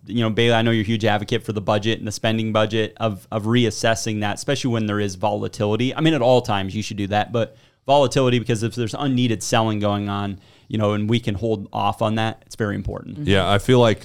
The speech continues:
Speaker 3: sometimes when we ask people for budgets, th-, th-, it, there's like a, uh, there's like reluctancy because they don't feel like we trust them with their money, but it's not that. It's like, we wanna see, okay, are we sending too much to you, or are we not sending you enough?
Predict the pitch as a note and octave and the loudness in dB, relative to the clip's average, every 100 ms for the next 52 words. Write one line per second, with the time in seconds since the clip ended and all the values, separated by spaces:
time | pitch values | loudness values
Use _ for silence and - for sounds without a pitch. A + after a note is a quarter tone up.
0 | - G#2 G2+ G2+ G2 F#2 F2 E2+ D2 D#2 | -4 0 0 2 2 2 2 0 0 0
1 | D#2+ - D#2+ D#2+ E2+ D2+ D#2+ D#2 D2+ - | 0 -2 -4 -2 -2 0 0 0 -4 -4
2 | - - F2+ D#2+ F2+ G2+ - G2 F2 E2+ | -8 -4 -4 -2 0 0 2 2 2 2
3 | D#2+ E2+ D#2+ D#2 D2+ - - - - - | -2 -2 -2 -2 -4 -8 -20 -20 -20 -20
4 | _ - - - - _ _ A2 A2 A2 | _ -12 -12 -12 -18 _ _ -12 -6 0
5 | A2+ G2+ G2 G2 A#2+ B2+ G#2+ G#2 F#2 F#2+ | 2 4 4 2 2 2 0 0 0 2
6 | F2 F2+ E2 F#2+ E2+ E2+ D#2+ - E2+ - | 2 2 2 0 0 0 -4 0 -2 -2
7 | D#2+ D2+ D2+ D2+ - D2+ E2 F2+ D#2 C#2 | -4 -4 -2 -2 -2 -2 2 2 2 0
8 | D#2+ - F2 - G#2 A2+ F2 G2+ G2+ D#2 | -2 0 -4 0 0 0 0 2 2 0
9 | D2+ - F2 D#2+ F#2 G2+ G#2 F#2+ - A2 | -2 -2 0 0 2 4 4 2 0 0
10 | G2+ F#2 D#2 - _ A2 A2 E2+ C2 F2+ | 2 2 -2 -10 _ 0 2 0 2 2
11 | F2 F2 G#2+ A#2 A#2 - - A2+ G2 E2+ | 2 4 4 6 4 0 0 2 2 0
12 | - C3+ C#3+ C#3+ - D3 C#3 C#3+ D3+ - | 2 6 6 4 2 4 6 8 6 4
13 | G2+ F2+ F#2 F#2+ A2 - - A2 G2 F#2 | 4 4 4 4 2 0 2 4 4 4
14 | E2+ F2+ A2+ G2+ F2 - | 4 4 4 4 2 -2